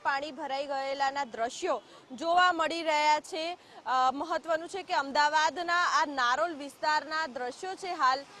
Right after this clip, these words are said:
કે પાણી ભરાઈ ગયેલા જોવા મળી રહ્યા છે. અમદાવાદમાં સૌથી વધારે વરસાદ અમદાવાદના પૂર્વ વિસ્તારમાં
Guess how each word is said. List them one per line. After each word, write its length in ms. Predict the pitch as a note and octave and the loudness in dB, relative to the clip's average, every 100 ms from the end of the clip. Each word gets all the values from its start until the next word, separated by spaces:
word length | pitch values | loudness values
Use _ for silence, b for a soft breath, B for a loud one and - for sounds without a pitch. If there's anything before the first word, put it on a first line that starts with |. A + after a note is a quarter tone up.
| B - | B -8
કે 80 | - | -4
પાણી 420 | - D#4 D#4 F4 | 2 2 2 -4
ભરાઈ 360 | E4+ C#4+ D4 | -2 0 2
ગયેલા 480 | C#4+ C#4+ C#4 C#4+ D4 | 2 2 2 4 2
જોવા 360 | D#4 D4 B3+ C4+ | 2 0 4 4
મળી 280 | C#4 B3+ C#4 | 4 2 4
રહ્યા 340 | C4 C4 C4+ | 8 8 8
છે. 160 | C4 F4 | 4 0
અમદાવાદમાં 920 | D4 C4 C4+ C#4 C#4+ B3+ D4+ D4+ D#4 | 0 4 6 8 6 4 0 2 2
સૌથી 440 | G4 D4 C4 - E4 | 2 2 0 0 0
વધારે 540 | B3+ A#3+ D#4 C#4+ D4+ | 2 0 0 -2 -2
વરસાદ 500 | B3 A#3 - C#4 C4 | -4 -6 -2 -2 -2
અમદાવાદના 520 | B3+ C4 C4 C4+ A#3 | -4 -2 -2 -2 -6
પૂર્વ 360 | D4+ D4 D4+ D4+ | -8 -6 -2 -2
વિસ્તારમાં 720 | A#3+ A#3+ - D4 D4 D4 D4+ | -2 -4 4 6 6 2 0